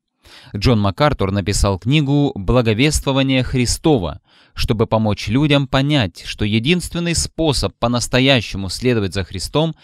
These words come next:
это следовать за Ним как за Спасителем и Господом.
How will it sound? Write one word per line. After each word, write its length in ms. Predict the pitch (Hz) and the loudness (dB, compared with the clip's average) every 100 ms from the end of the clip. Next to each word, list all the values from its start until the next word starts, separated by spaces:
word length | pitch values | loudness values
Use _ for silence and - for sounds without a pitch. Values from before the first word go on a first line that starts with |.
| - - - - | -20 -20 -6 -2
это 200 | 143 196 | 0 0
следовать 480 | - 123 131 165 | 0 2 2 2
за 120 | 139 151 | 2 2
Ним 260 | 151 151 - _ - | 2 0 -6 _ -2
как 300 | 127 131 - | 0 0 -2
за 200 | 107 117 | -4 -2
Спасителем 680 | 107 - 95 - 135 151 139 | -2 -4 -4 -2 -2 0 -2
и 160 | - 123 | -2 -6
Господом. 680 | 107 95 - 85 78 65 | -4 -4 -4 -6 -6 -10